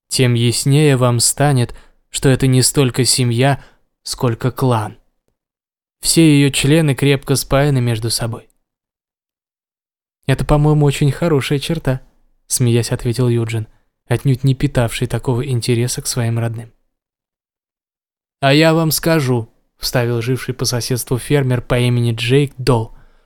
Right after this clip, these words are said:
«что если вы хотите узнать, как все Блю держатся друг за друга, попробуйте обидеть кого-нибудь из них». «А ведь это верно, согласна, сестричка?»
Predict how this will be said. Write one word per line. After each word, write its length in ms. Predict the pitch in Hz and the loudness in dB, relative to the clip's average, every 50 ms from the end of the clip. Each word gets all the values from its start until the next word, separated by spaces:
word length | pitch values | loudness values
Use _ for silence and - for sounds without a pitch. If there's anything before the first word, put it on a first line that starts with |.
| _ _ | _ _
«что 160 | - - - | -4 0 4
если 300 | 139 147 147 139 - 156 | 4 4 4 2 2 0
вы 100 | 151 147 | 0 0
хотите 400 | - 151 147 143 165 165 143 - | 0 -2 -2 -2 -2 -4 -2 -2
узнать, 460 | 147 147 135 131 151 156 151 139 - | -2 -2 0 0 0 0 -2 -2 -4
как 280 | - - 151 147 135 - | -2 0 0 0 0 -2
все 300 | - - - - 160 143 | -4 -4 0 2 2 2
Блю 280 | 139 127 139 147 143 135 | 4 2 2 2 2 2
держатся 500 | 127 139 139 127 120 127 120 - - 131 | 2 2 2 2 2 -2 -2 -2 -2 0
друг 240 | 127 135 131 127 | 0 0 0 0
за 140 | 127 131 131 127 | 0 0 0 0
друга, 380 | 135 156 170 151 127 113 113 - _ _ _ _ _ _ _ | 2 2 2 0 0 -4 -8 -10 _ _ _ _ _ _ _
попробуйте 600 | - 143 139 160 175 175 156 160 147 - 170 170 | 0 0 2 2 2 2 2 0 0 0 0 0
обидеть 420 | 170 170 170 160 120 113 107 - | 2 2 0 0 -2 -4 -6 -6
кого-нибудь 480 | - 127 117 110 107 107 107 107 107 117 | -4 -4 -4 -4 -4 -8 -10 -10 -8 -6
из 160 | 123 117 110 | -6 -6 -6
них». 160 | 113 107 101 - _ _ _ _ _ _ _ _ _ _ _ _ _ _ _ _ _ _ _ _ _ _ _ _ _ _ _ _ _ _ _ _ _ _ _ _ _ _ _ _ _ _ | -8 -10 -12 -16 _ _ _ _ _ _ _ _ _ _ _ _ _ _ _ _ _ _ _ _ _ _ _ _ _ _ _ _ _ _ _ _ _ _ _ _ _ _ _ _ _ _
«А 100 | 135 127 | -2 0
ведь 200 | 127 131 135 - | 2 2 2 0
это 180 | 165 165 - 190 | 0 0 0 0
верно, 380 | 190 180 151 123 117 113 113 107 | 2 2 2 2 2 0 -2 -2
согласна, 480 | - 151 143 156 190 214 202 - 139 | -2 -2 0 0 0 0 0 0 0
сестричка?» 580 | 120 - 151 139 - 185 160 - - - 170 | 0 0 0 0 2 4 2 2 2 -4 -10